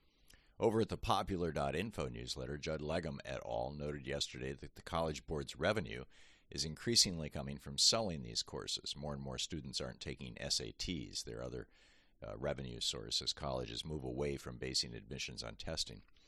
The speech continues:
So to maintain their viability and their C E O's two point five million dollar a year annual salary,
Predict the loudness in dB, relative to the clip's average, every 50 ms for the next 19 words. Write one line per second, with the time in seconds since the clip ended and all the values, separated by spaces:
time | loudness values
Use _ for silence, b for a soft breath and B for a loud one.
0 | B B B B B B B -2 2 4 4 4 4 4 4 4 4 4 4 4
1 | 4 4 4 4 6 6 6 6 4 4 6 6 6 6 4 4 2 2 2 0
2 | 0 2 4 6 6 6 4 2 0 0 0 0 0 -2 -2 -2 -4 -2 -2 -4
3 | -4 -4 -4 -2 0 0 0 0 -2 -2 -2 -2 -2 -2 -2 0 0 0 0 0
4 | -2 -2 -4 -4 -4 -4 -4 -4 -4 -2 -4 -4 -4 -4 -2 0 2 2 4 4
5 | 4 2 2 0 -2 -4